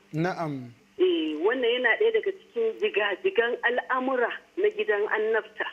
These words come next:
Speaker 1: Salamullahi alaihi.
Speaker 2: Ina mai fatan alkhairi. Allah ya taya maka, ya riƙa maka.
Speaker 1: Ilahi amin.
Speaker 2: Alfarmaka kan mu sayyidatun nisa'il alamin fil
Speaker 1: Salamullahi
Speaker 2: awwalin wal
Speaker 1: alaihi.
Speaker 2: akhirin.
Speaker 1: Salamullahi
Speaker 2: Allah ya
Speaker 1: alaihi.
Speaker 2: agaje ku.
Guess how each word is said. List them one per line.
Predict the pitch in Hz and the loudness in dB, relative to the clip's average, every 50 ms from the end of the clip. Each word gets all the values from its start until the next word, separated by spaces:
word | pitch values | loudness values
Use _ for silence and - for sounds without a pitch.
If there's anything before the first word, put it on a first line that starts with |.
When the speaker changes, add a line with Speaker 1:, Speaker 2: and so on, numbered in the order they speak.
| - - - | -14 -18 -20
Speaker 1:
Salamullahi | - - - 147 131 123 123 117 110 117 117 113 117 113 | -16 -12 -10 -10 -10 -10 -12 -12 -14 -14 -14 -14 -14 -14
alaihi. | 110 117 123 113 - - | -14 -16 -16 -12 -2 0
Speaker 2:
Ina | 208 220 226 190 185 | 0 2 2 2 2
mai | 196 196 180 175 | 2 0 0 -2
fatan | - - 202 202 202 - - 214 208 214 | 0 -2 0 0 0 0 0 0 0 2
alkhairi. | - 170 165 160 - - 170 165 160 156 - - - - _ _ _ - | 0 0 -2 -2 -2 0 0 0 0 -2 -4 -14 -20 -20 _ _ _ -4
Allah | 175 202 202 185 170 165 160 | -2 0 2 2 2 2 0
ya | 160 160 160 - | 0 -2 -4 -4
taya | - 190 180 170 165 160 | -2 0 0 0 0 0
maka, | 160 160 160 160 - - 139 | 0 -2 -4 -6 -10 -10 -6
ya | 147 160 170 185 | -4 -2 0 0
riƙa | 226 285 285 - 240 226 196 190 | 0 -2 0 0 0 0 0 -2
maka. | 190 175 - - 147 - _ - - _ - | -4 -6 -6 -10 -12 -12 _ -20 -20 _ -8
Speaker 1:
Ilahi | 147 151 156 151 143 135 | -6 -2 -2 -2 -2 -2
amin. | - - - | -2 -2 -4
Speaker 2:
Alfarmaka | - - 285 311 330 320 302 311 302 294 - - 277 262 226 214 - | 0 0 -2 -2 0 -2 -2 -4 -4 -6 -6 -4 -2 -2 -2 -2 -2
kan | - 240 240 | -2 -2 0
mu | 233 226 208 202 - | 2 0 0 0 2
sayyidatun | 220 214 214 214 208 208 202 190 196 - 190 190 180 | 0 0 2 2 2 2 2 -2 -2 0 0 2 2
nisa'il | 175 175 - - 185 185 - 156 175 175 | 2 0 -2 -2 -2 -2 -2 -2 -4 -4
alamin | - - 165 175 170 175 165 165 170 165 160 156 | -2 -2 -2 0 0 -2 0 0 0 -2 -2 -4
fil | - - 156 | -6 -8 -8
Speaker 1:
Salamullahi | - - 160 156 151 151 165 147 135 135 - 165 165 | -4 -4 -2 -2 0 -2 -2 -2 -2 -2 0 0 0
Speaker 2:
awwalin | 160 | 0
wal | 160 156 160 | 0 0 0
Speaker 1:
alaihi. | 143 151 160 160 | 0 0 -2 -4
Speaker 2:
akhirin. | - - - 170 156 151 - - _ _ _ _ _ _ | -6 -6 -8 -6 -6 -6 -8 -12 _ _ _ _ _ _
Speaker 1:
Salamullahi | - - - 135 139 - 247 | -16 -10 -6 -2 0 0 2
Speaker 2:
Allah | 240 226 208 202 | 2 2 2 2
ya | 202 190 - | 2 0 0
Speaker 1:
alaihi. | - 185 190 | 0 0 0
Speaker 2:
agaje | 190 190 202 202 190 190 214 247 247 | 0 0 2 0 0 2 2 0 0
ku. | 240 - - | 0 -2 -10